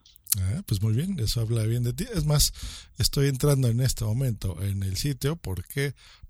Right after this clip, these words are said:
parte de los premios es precisamente la promoción del podcasting, así que, pues bueno, también hay que promover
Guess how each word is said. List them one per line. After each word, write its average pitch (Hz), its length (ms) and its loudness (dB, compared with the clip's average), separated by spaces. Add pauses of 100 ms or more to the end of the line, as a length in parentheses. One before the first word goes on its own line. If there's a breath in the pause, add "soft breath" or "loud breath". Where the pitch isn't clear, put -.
(160)
parte 160 440 6
de 156 240 4
los 160 240 2
premios 156 600 4
es 135 320 2
precisamente 117 600 2
la 95 140 0
promoción 101 540 2
del 110 120 2
podcasting, 170 560 -2 (120)
así 110 280 -2
que, - 160 -8
pues - 160 -8
bueno, 113 200 0
también 107 300 -2
hay 117 100 0
que - 240 -4
promover 98 520 0